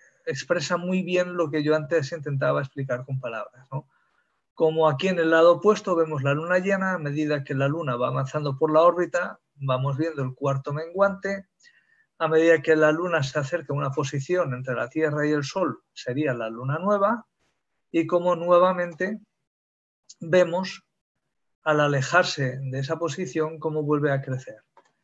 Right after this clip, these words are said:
Y aquí nuevamente también se ve cómo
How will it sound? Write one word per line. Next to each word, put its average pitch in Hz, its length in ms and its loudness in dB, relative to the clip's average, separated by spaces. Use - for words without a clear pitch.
Y 208 140 8
aquí 208 260 6
nuevamente 185 640 2
también 165 380 -2
se 156 200 0
ve 170 280 0
cómo 160 480 -4